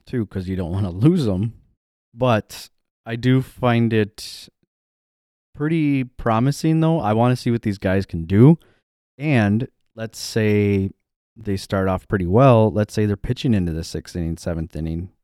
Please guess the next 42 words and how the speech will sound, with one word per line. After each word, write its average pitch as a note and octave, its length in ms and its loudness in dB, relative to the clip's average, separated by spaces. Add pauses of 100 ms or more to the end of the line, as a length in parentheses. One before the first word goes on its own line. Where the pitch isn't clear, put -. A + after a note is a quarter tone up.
(680)
I G2 60 -20
mean, F2+ 140 -6
that'd F#2 160 -4
be D3 80 -4
great. D#2+ 340 -8 (180)
That G2+ 140 -12
doesn't F#2+ 240 -2
happen B2 260 0
a F2+ 60 -2
lot E2+ 160 -2
anymore, E2 380 0
but G#2+ 280 0 (640)
just B2+ 180 -12
thinking C3 240 2
of G#2+ 120 4
what G#2 160 4
happened G2+ 300 0
last A2+ 260 0
year G#2 100 2
and F#2 100 -2
all F#2 120 -2
the F2 80 -4
bullpenning F#2 480 -2
that F2 120 -4
had F2 180 -6
to D#2+ 60 -8
happen, G2 560 -2
maybe G2 360 0
we A2 120 4
won't G#2 380 0
need F#2 460 -6
the F#2 100 -8
strong F2+ 340 -6
relievers E2 460 -8
for - 120 -12
a E2+ 40 -4
little E2 180 -6
while F2 360 -4
'cause E2+ 320 -6
these F2 200 -6
young F2+ 220 -2
guys, F2+ 540 -4